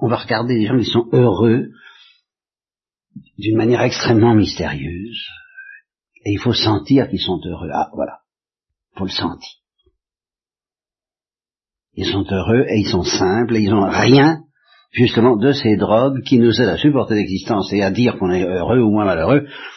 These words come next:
Mais en fait, c'est justement parce qu'on est malheureux qu'on a besoin de ces drogues.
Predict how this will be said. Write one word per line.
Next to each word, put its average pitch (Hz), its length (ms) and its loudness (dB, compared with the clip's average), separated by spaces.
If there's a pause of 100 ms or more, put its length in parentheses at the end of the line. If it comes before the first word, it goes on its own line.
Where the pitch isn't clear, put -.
(140)
Mais 92 80 -2
en 87 100 0
fait, - 480 -2 (100)
c'est - 160 -6
justement 117 240 0
parce 101 160 -2
qu'on 120 260 6
est 196 240 6
malheureux 113 460 0
qu'on 117 120 -2
a 95 60 -2
besoin 101 200 -4
de 110 80 -2
ces 101 120 -4
drogues. 90 320 -4